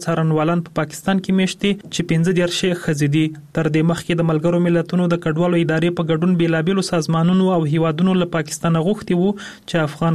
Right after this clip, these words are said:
کډوال په ځانګړې توګه هغه کسان چې افغانستان ته د ستنېدو پر مهال له احتمالي ګواښونو سره مخ کیږي ونه باسي. د اندېښنې داسې مهال راپورته کیږي چې د پاکستان موقت حکومت د دې هیواد له بېلابېلو ښارونو څخه د بې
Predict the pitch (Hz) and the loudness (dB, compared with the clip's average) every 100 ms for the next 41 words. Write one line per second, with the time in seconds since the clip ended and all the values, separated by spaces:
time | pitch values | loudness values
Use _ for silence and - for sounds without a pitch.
0 | 151 165 175 185 185 175 170 180 190 185 | 0 0 0 0 -2 -2 0 0 0 0
1 | 175 165 160 156 156 147 190 185 170 151 | 0 0 -2 -4 -4 -2 0 0 -2 -2
2 | - 156 151 185 185 180 170 - 160 156 | -2 -2 -2 -2 -2 -2 -2 0 0 2
3 | 175 175 151 147 190 196 - - - 160 | 0 0 -2 0 0 -2 -6 -20 -4 -2
4 | 156 - 160 160 185 165 170 160 185 175 | -2 -2 0 2 0 0 0 0 -2 -2
5 | 156 151 147 143 - 208 175 185 185 - | -2 0 0 -2 -2 0 0 -2 -4 -6
6 | 156 156 147 151 143 - 160 156 - - | -2 0 2 0 0 0 0 -2 -10 -20
7 | - 165 156 156 147 170 170 165 165 156 | -6 -2 0 0 0 0 0 0 0 0
8 | 170 165 165 156 - 156 190 180 175 - | 0 0 -2 -4 -4 -2 -2 -2 -2 -4
9 | 165 156 - 180 175 170 165 175 170 170 | -4 -4 -4 0 2 0 -2 -6 -6 -2
10 | 180 175 165 170 170 175 175 175 156 156 | 0 0 -2 -2 0 0 0 0 0 0
11 | 156 160 175 170 147 175 208 202 - 202 | 0 0 0 0 0 2 0 -2 -4 -4
12 | 202 - - - 165 160 | -4 -14 -20 -4 -2 0